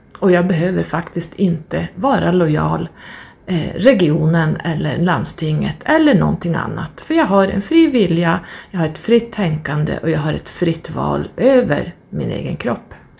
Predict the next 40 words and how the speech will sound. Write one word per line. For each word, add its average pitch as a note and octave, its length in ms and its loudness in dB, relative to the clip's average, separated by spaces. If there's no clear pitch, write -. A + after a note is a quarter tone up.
Vad B3+ 220 4
jag D4+ 140 2
gör F#3+ 280 0
på F#3+ 180 -10
mina D#3+ 280 -6
kvällar, D#3+ 760 -10
om C#4+ 280 -4
jag F#3 160 -2
är D#3+ 420 -8
aktivist F3+ 880 -8
för E3+ 200 -4
miljön, D#3+ 720 -6
om F#3+ 220 -2
jag E3 220 -2
strider F#3+ 640 -2
för E3 400 -8
Sea F#3+ 400 -6
Shepherd, F3+ 680 -6
om G3 220 0
jag F3 240 0
är, E3+ 300 -4
eh, D#3+ 260 -4
kvinnofridskämpe E3 1500 -6
på G3+ 120 -4
mina E3+ 220 0
le-, F3+ 300 -4
på G3 120 -4
mina D#3+ 280 -4
lediga D3 420 -6
dagar D#3 420 -6
och D#3+ 160 -6
på E3+ 120 -8
mina E3 240 -6
kvällar D#3 460 -6
eller D#3+ 280 -6
när D#3 160 -8
jag D3+ 100 -8
nu D#3 100 -6
är D#3 40 -8
ledig, D#3 460 -10